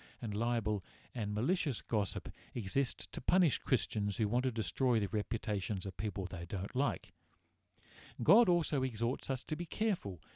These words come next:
with what we say, as the tongue is a terrible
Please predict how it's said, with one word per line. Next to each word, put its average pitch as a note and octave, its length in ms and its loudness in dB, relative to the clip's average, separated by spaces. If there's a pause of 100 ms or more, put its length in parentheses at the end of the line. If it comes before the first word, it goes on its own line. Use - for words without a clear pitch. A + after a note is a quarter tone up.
(280)
with A#2+ 160 -2
what C#3 240 0
we C3 100 -2
say, A2 480 0
as G#2+ 180 2
the - 120 -2
tongue C#3+ 480 -2 (320)
is C3 160 -2
a C3+ 80 -2
terrible E3+ 560 -2